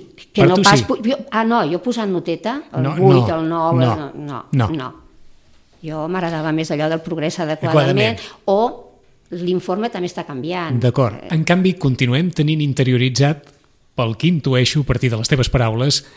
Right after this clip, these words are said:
Speaker 2: la nota.
Speaker 1: La nota. I la nota, l'examen.
Speaker 2: Men.
Speaker 1: I clar, un nen, eh, tu, mm, eh, clar, quantes vegades tu mateix hem estudiat?
Speaker 2: Sí.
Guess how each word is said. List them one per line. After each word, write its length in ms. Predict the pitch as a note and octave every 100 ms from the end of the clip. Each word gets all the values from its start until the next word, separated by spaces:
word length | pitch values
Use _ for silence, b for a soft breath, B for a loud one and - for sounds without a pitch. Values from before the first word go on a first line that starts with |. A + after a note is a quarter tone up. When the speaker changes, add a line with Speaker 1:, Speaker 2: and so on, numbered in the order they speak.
| B _
Speaker 2:
la 320 | A#3 A#2+ A#2
nota. 320 | A#2+ A2+ B2+ F3+
Speaker 1:
La 220 | F#3 E3
nota. 560 | D3 D3 C3+ - C#3+ D3 G#3+
I 260 | F3+ D#3+
la 140 | E3+ D#3+
nota, 500 | F#3 A3 A3 A3+ F#3+
l'examen. 760 | D#3 - F3+ G#3+ A3 A3 A3
Speaker 2:
Men. 220 | F3+ D3 F3+ - - _ _ _ _ _ _ _ _
Speaker 1:
I 60 | -
clar, 240 | D#3 D#3
un 180 | D#3 E3+
nen, 220 | E3 G3 F#3+ B B -
eh, 560 | E3+ E3+ E3 E3 D3+ -
tu, 180 | F#3+ -
mm, 300 | - F#3 F3 -
eh, 340 | - - - A#3+ _
clar, 380 | - A#3+ G3 F#3
quantes 340 | - A#3 C4 A#3+
vegades 440 | A3 F3 D3 D3+ -
tu 80 | D#3+
mateix 440 | C#3+ C4+ G#3+ D#3
hem 180 | E3+ E3+
estudiat? 500 | E3+ E3 D#3+ A3+ G4 - -
Speaker 2:
Sí. 500 | - A2+ B2 C3+